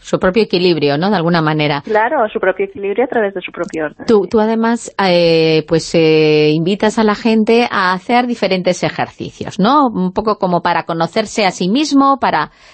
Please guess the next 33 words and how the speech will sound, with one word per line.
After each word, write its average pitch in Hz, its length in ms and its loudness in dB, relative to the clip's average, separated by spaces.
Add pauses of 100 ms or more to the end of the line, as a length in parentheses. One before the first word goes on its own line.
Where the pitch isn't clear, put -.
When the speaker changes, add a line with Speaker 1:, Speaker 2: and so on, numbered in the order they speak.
(240)
Speaker 1:
para 175 180 0
saber 185 320 0
valorar. 123 460 -2 (280)
Y 220 120 4
uno 262 160 4
de 262 180 2
ellos, 269 460 -2
que, 196 200 -2
que 175 140 2
lo 165 340 2
pones 208 300 -2
por 190 300 0
cuatro 202 260 -2
cuadrantes, 220 640 0
es 185 340 0 (440)
lo 240 240 2
que 247 180 -6
quiero 381 240 0
y 247 140 0
tengo, 165 640 -2 (320)
lo 226 220 0
que 247 80 0
Speaker 2:
Ujú. 214 100 -4
Speaker 1:
quiero 370 240 2
y 370 80 0
no 262 180 0
tengo, 151 600 -4 (200)
lo 208 220 0
que 214 120 -2
no 269 200 0
quiero 302 180 0
y 247 160 -4
tengo, 339 480 -2